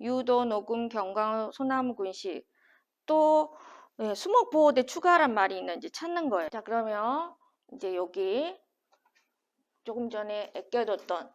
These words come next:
램프 구간 설명드릴게요. 램프 구간이라고 하는 거는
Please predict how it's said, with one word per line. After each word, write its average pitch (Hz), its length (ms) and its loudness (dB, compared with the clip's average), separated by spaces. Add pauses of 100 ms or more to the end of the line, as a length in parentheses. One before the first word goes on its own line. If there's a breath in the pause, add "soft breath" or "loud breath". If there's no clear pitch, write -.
(720 loud breath)
램프 247 840 -2
구간 170 340 -6 (460)
설명드릴게요. 196 920 -10
램프 240 380 -2
구간이라고 233 600 -2
하는 214 240 -6
거는 214 300 -4